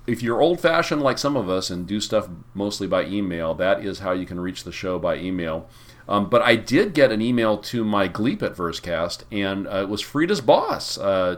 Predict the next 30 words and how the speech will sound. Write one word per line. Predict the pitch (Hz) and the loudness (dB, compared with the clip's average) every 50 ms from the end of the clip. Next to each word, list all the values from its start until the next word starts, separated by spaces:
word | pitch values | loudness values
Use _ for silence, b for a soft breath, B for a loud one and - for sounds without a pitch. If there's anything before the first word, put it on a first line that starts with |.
| - | -6
checking | - - - 110 98 - 98 92 | -8 -4 -2 -2 -2 -2 -4 -4
in, | 92 87 82 78 78 78 76 82 | -4 -4 -4 -4 -6 -10 -10 -10
um, | 85 87 87 87 87 90 87 B B B B B B | -8 -6 -4 -4 -4 -4 -6 B B B B B B
also | - 110 139 139 - 135 | 2 4 4 6 6 6
known | 123 123 127 127 | 6 6 6 6
as | 123 113 - | 4 2 0
Turd | - - - 127 131 131 127 | -2 -4 -2 0 0 0 0
Ferguson, | - 143 143 175 160 110 - - 90 80 | 0 -2 -2 0 -2 -4 -6 -6 -6 -6
I | 80 78 | -6 -6
believe. | 76 80 80 80 76 71 - B B B B B B B B B B | -6 -6 -6 -6 -6 -8 -10 B B B B B B B B B B
And, | - 107 107 107 107 107 104 104 101 | 0 2 4 4 4 4 4 4 6
uh, | 104 101 101 101 98 | 8 8 8 8 6
he | - 104 113 139 151 | 4 -2 -2 -2 0
sent | 147 151 147 143 | 0 0 0 -2
this | 143 127 - | -2 -2 0
email | 135 127 127 123 123 | 2 2 2 2 2
this | 117 - | 2 2
morning | 113 113 113 113 113 | 2 2 4 4 2
and | 107 | 2
said, | - - 113 107 107 98 95 | 2 4 4 4 4 2 6
"Well, | 113 131 135 139 143 127 | 10 12 12 12 12 10
that | 110 104 117 135 135 113 | 10 8 8 8 8 6
was | 131 120 | 2 0
a | 120 113 | 2 4
lot | 110 104 104 110 110 | 4 6 8 8 8
of | 104 98 - | 8 6 4
fun, | - - - 92 87 80 76 73 73 73 69 - | -2 -2 -2 0 0 0 -2 -6 -8 -10 -12 -10
fellas. | - 85 82 82 82 82 85 85 92 | -6 -4 -2 -2 -2 -2 -4 -4 -2
I | 90 98 101 98 | 0 2 2 2
had | 107 123 131 135 131 131 | 4 6 6 6 6 4